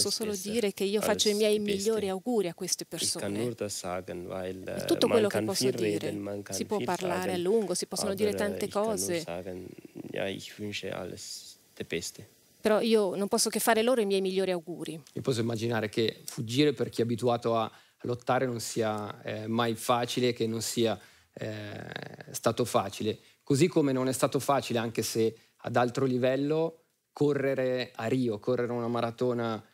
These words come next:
Speaker 3: eh, olimpica, arrivare a un diploma, un settimo posto, a un minuto e trentasette secondi, se non ricordo male, eh, dal podio, a più di un mese di distanza,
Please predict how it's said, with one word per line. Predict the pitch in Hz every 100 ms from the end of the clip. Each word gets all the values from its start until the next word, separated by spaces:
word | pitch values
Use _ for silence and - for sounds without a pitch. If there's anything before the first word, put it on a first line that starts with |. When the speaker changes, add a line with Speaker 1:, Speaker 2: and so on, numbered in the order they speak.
| _
Speaker 3:
eh, | - 110 107
olimpica, | - 135 151 160 170 160 165 165
arrivare | 123 135 127 127 127 131
a |
un | 123 127
diploma, | 120 - 165 190
un | 147
settimo | 131 139 135 139
posto, | 123 156 170 -
a | 131
un | 127 131 131 120
minuto | 120 131 151 185
e | 156
trentasette | 143 135 135 - 143 135
secondi, | 131 123 123 117 107
se | 101
non | 113
ricordo | 113 120 117 120
male, | 123 120 120 - - - -
eh, | 107 110 110
dal | 127 131
podio, | 117 143 151 156 170 170 -
a | -
più | - 180
di | 165
un |
mese | 165 170 170
di | 170
distanza, | 151 143 - 151 165 - 175 180